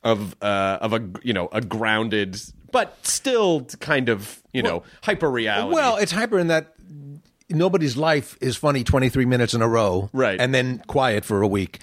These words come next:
Speaker 2: and
Speaker 1: Right.
Speaker 2: then funny twenty-three minutes later the following week. So obviously it's created and it's compressed, but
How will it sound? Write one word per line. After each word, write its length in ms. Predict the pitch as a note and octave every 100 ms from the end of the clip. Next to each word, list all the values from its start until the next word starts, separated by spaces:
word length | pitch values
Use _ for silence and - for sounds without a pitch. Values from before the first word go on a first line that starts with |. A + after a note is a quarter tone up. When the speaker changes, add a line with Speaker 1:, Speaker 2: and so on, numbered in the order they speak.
| - -
Speaker 2:
and 100 | A2+
Speaker 1:
Right. 60 |
Speaker 2:
then 100 | C3+
funny 260 | B2 D#3+ B2
twenty-three 360 | - C#3 A2+ C3+
minutes 260 | A#2 A2
later 220 | A#2+ G#2+
the 120 | G2+ G2+
following 380 | D3 B2+ G#2+
week. 180 | F#2+ F2 - - - -
So 220 | D3+ C#3
obviously 380 | C3 D3+ D3+ C3+
it's 120 | A2+
created 480 | - - C#3 B2 A#2 A#2
and 40 |
it's 120 | A2
compressed, 520 | - A2+ - B2+ F2+ - - -
but 440 | B2 G#3+ G3+ C3